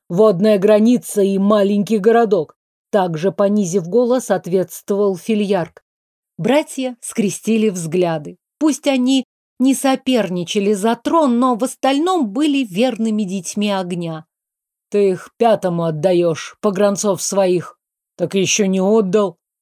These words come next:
И вот результат, когда взваливаешь на себя всё,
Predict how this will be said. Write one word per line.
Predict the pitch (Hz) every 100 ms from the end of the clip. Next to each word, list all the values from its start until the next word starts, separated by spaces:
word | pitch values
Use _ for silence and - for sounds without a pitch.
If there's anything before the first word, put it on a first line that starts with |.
| _
И | 175 190
вот | 196 240 233
результат, | 233 180 226 220 - 196 175 156 - _
когда | 185 190 170 214
взваливаешь | 160 156 170 208 202 185 185 185 -
на | 196
себя | 185 208 185 202
всё, | - - 247 226 151